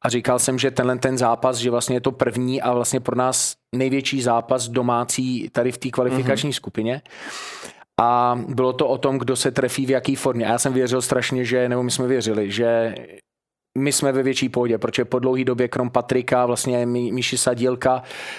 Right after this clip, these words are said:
Speaker 1: a, a Zimiče s,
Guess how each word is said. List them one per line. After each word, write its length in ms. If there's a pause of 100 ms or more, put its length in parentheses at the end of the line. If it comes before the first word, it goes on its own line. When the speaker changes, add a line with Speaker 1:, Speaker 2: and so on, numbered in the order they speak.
(180)
Speaker 1:
a, 340 (180)
a 560
Zimiče 800
s, 340